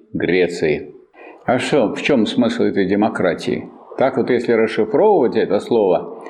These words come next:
демос — это народ, крат — это власть, власть народа.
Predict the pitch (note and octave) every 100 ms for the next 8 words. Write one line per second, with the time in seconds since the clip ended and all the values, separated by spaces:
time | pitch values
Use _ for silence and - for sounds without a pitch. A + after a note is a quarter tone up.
0 | - - - - - G2+ G#2 D#3+ A#2 G#2+
1 | G#2+ F#2+ F#2+ F#2 B2+ G3+ G#3 - - -
2 | - A2 B2 - G2 F#2+ F#2 D#2+ C3+ F#3+
3 | - - - - - F#2 D#3 D#3+ C3 B2+
4 | F#2+ E2+ -